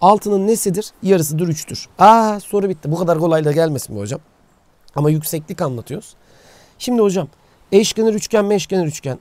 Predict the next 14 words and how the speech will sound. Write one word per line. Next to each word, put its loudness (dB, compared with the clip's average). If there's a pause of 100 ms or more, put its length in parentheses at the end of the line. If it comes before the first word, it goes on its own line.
Burası -4
kaç? -4 (180)
Altmış. -2 (340)
Burası -2
kaç? -4 (120)
Otuz. -4
Neden? 2 (180)
Burası -2
doksan -4
olduğu -10
için. -16 (480)
Peki -2
soru 4
bana 2